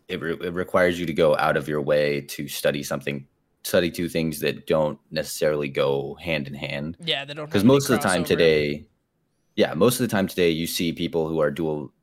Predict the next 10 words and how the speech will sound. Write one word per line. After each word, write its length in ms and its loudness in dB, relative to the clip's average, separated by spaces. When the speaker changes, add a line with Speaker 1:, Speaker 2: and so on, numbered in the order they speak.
Speaker 1:
like, 340 -4
anybody 340 4
who's 160 -2
dual 240 -2
majoring 640 -4
is 180 -4
likely 340 2
doing 300 2
that 200 0
because 500 -4